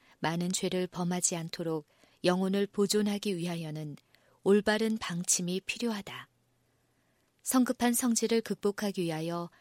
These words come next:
하늘의 도움을 구하라. 내가 모든 아버지와 어머니에게 말하고 싶은 것은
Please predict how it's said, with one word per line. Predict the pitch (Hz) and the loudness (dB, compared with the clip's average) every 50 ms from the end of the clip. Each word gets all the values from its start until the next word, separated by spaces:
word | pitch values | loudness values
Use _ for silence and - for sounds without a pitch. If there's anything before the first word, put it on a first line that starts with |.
| _ - | _ -6
하늘의 | - 233 226 226 - 214 208 - | -2 0 0 2 2 0 -2 -2
도움을 | - 196 190 196 196 208 214 214 | 0 0 2 4 4 4 4 2
구하라. | - - 190 175 170 156 139 127 131 - _ _ _ _ _ _ _ _ _ _ _ _ _ _ _ _ _ _ _ _ _ _ _ _ _ _ - | 0 -2 -4 -4 -4 -6 -10 -12 -16 -18 _ _ _ _ _ _ _ _ _ _ _ _ _ _ _ _ _ _ _ _ _ _ _ _ _ _ 2
내가 | 196 202 220 220 214 | 4 4 6 4 4
모든 | 196 208 214 226 247 233 | 4 4 4 6 4 4
아버지와 | 214 196 185 220 226 220 - 226 220 214 220 214 190 | 4 4 4 2 2 4 4 4 4 4 2 2 2
어머니에게 | 165 175 190 202 196 202 196 190 - 202 196 180 | 2 2 2 2 2 0 0 0 0 0 -2 -2
말하고 | 156 143 151 175 180 - 202 196 | -2 -4 -4 -4 -2 -2 0 -2
싶은 | - - - - 202 185 | -2 -2 -4 -4 -4 -2
것은 | 180 156 147 - - - 180 190 175 | -2 -2 -2 -2 -2 -2 -2 -4 -4